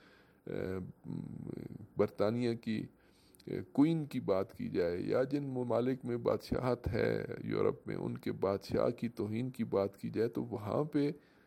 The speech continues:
آزادی اظہار نہیں ہے، وہاں پہ فوراً پابندیاں عائد کی جاتی ہیں۔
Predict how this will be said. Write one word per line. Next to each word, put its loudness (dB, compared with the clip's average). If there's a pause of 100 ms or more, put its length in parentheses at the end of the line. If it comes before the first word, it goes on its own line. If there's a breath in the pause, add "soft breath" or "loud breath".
(180 loud breath)
آزادی 2
اظہار -2
نہیں -2
ہے، -4 (600 soft breath)
وہاں 2
پہ 2 (140)
فوراً 2
پابندیاں 0
عائد 2
کی -8
جاتی -4
ہیں۔ -10